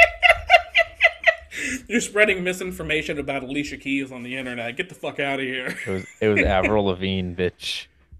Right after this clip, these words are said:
Speaker 1: What?
Speaker 2: The, the one view episode is the conspiracy episode. We didn't talk about Avril Lav-, or we didn't talk about Alicia Keys.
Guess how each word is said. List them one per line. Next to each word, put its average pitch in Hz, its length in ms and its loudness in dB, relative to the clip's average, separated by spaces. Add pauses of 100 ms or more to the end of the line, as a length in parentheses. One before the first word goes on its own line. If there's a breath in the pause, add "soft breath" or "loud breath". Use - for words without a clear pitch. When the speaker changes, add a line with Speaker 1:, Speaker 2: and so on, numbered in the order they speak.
(1300)
Speaker 1:
What? 208 340 -10 (1600)
Speaker 2:
The, 110 180 2 (680)
the 101 80 4
one 113 360 2
view 123 240 4
episode 98 340 2
is 95 100 -4
the 95 100 -2
conspiracy 104 680 -2
episode. 90 300 -2
We 95 80 2
didn't 104 160 -4
talk 107 180 0
about 95 200 2
Avril 90 340 0
Lav-, 90 200 -4 (100)
or 104 100 4
we 101 80 4
didn't 110 140 0
talk 110 100 2
about 98 220 -2 (180)
Alicia 92 380 -6
Keys. 92 440 -6